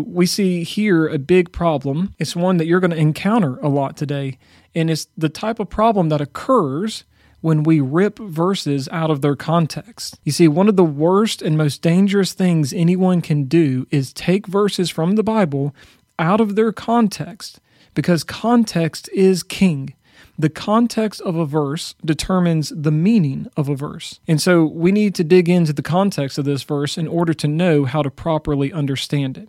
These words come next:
And this phrase, "Where two or three are gathered," actually comes at the conclusion of Matthew chapter eighteen, verses fifteen through twenty. This is what the Bible says, starting in verse fifteen. "If your brother sins against you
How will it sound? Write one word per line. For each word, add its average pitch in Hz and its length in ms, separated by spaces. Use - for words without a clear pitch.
And 160 240
this 190 240
phrase, 165 500
"Where 151 240
two 170 240
or 151 80
three 151 240
are 147 80
gathered," 139 480
actually 214 380
comes 175 560
at 170 100
the 156 60
conclusion 165 760
of 151 180
Matthew 156 640
chapter 175 480
eighteen, 156 640
verses 160 440
fifteen 170 500
through 151 140
twenty. 151 400
This 180 100
is 196 60
what 196 80
the 156 60
Bible 151 260
says, 156 260
starting 165 300
in 151 60
verse 156 180
fifteen. 180 420
"If 151 140
your 185 100
brother 214 340
sins 208 280
against 151 420
you 165 220